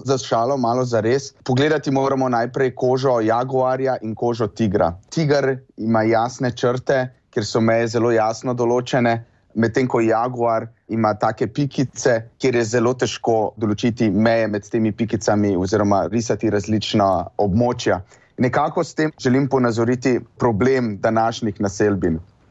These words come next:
Še leta petindevetdeset je bilo teh naselbin relativno malo in so bile v vzorcu tigrove kože. Danes pa kar ena desetina Židov, ki živijo v Izraelu, živijo v Vzhodnem Jeruzalemu in Zahodnem bregu. Se pravi, gre za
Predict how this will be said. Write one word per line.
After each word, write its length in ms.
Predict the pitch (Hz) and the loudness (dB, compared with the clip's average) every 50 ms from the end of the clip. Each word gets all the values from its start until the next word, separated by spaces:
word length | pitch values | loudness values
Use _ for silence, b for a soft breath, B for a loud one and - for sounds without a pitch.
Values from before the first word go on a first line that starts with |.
| _ - | _ -10
Še 440 | - - 139 131 127 127 131 120 123 | -4 0 2 2 2 2 0 0 0
leta 280 | 127 135 147 - - 135 | 0 -2 -2 0 -2 -4
petindevetdeset 1000 | 127 - 156 156 - 170 151 135 131 117 123 127 131 127 123 - 127 120 113 123 | -2 -2 -2 -2 0 0 0 0 2 2 2 2 2 2 0 0 -2 -2 -2 -2
je 80 | 117 | -2
bilo 220 | 107 107 110 110 113 | 0 0 0 0 0
teh 200 | - 123 123 - | 0 -2 -2 0
naselbin 580 | 127 113 107 - 113 113 113 107 113 110 104 101 B B B B | 0 0 0 2 2 2 2 2 0 0 0 -2 B B B B
relativno 580 | B 107 123 120 123 123 127 127 117 113 110 104 | B 0 2 2 0 0 0 0 0 0 0 0
malo 440 | 104 101 95 95 90 87 80 85 - - _ - | 2 2 2 2 0 -2 -2 -4 -6 -12 _ -6
in 120 | - 127 120 | -4 -4 -2
so 160 | - 131 117 | -2 -2 0
bile 260 | 117 117 117 123 120 110 107 - - | 2 2 2 2 2 0 -4 -10 -6
v 180 | - 104 107 104 104 104 101 98 92 - - | -2 0 2 2 2 2 0 0 0 -2 -2
vzorcu 560 | 123 110 127 131 127 127 - - 127 113 107 - - | 0 0 2 2 0 0 -2 -4 -4 -4 -2 -2 0
tigrove 400 | 139 131 120 113 107 90 101 95 | 0 0 2 2 2 0 0 -2
kože. 420 | - 98 98 95 95 98 87 76 90 - b b b b | -2 -2 0 0 0 0 -2 -4 -4 -8 b b b b
Danes 600 | 113 113 127 123 135 147 160 151 147 - - - _ _ _ _ | 0 0 2 2 0 0 0 -2 -2 -4 -8 -16 _ _ _ _
pa 100 | - 120 | -4 -4
kar 260 | 110 123 127 127 123 - - | -2 0 0 0 0 -2 -4
ena 280 | 123 131 131 139 147 | -2 -2 0 0 0
desetina 680 | 143 139 131 127 - 131 120 - - 143 139 135 123 117 | 0 -2 -4 -2 -2 -2 -2 0 0 0 2 2 2 0
Židov, 380 | 104 95 123 147 135 123 107 101 - | -2 -2 -2 -2 0 0 0 -2 -2
ki 80 | 113 | -4
živijo 300 | 104 117 110 107 120 117 101 | -2 0 0 2 2 2 2
v 140 | 101 104 113 | 2 2 0
Izraelu, 460 | 123 123 123 120 123 127 131 127 120 - B B B B B | 2 2 2 2 2 2 2 0 -2 -4 B B B B B
živijo 500 | 110 113 120 110 110 127 127 127 123 117 110 104 - - - | -2 0 2 2 2 2 2 2 2 2 0 0 -2 -4 -8
v 240 | 98 101 117 113 107 104 98 82 | -6 -2 0 0 0 0 -2 -2
Vzhodnem 460 | 87 101 - - 131 127 127 123 120 113 | -6 -8 -4 -2 -2 0 0 0 -2 0
Jeruzalemu 800 | 120 120 123 127 127 127 120 123 117 117 113 113 110 107 - - | 0 2 2 2 0 0 0 0 2 2 2 0 0 0 -2 0
in 100 | 113 110 | 0 0
Zahodnem 480 | 101 107 107 - 107 101 101 101 101 92 | 0 -2 -2 -2 -2 0 0 0 0 0
bregu. 280 | 95 95 87 - 92 | 0 0 0 -2 -2
Se 140 | - - 104 | -2 -2 -2
pravi, 300 | 110 117 117 117 120 131 | 0 0 0 0 0 -2
gre 200 | 107 120 123 131 | -2 0 0 0
za 200 | 127 131 127 110 | 0 0 -2 -2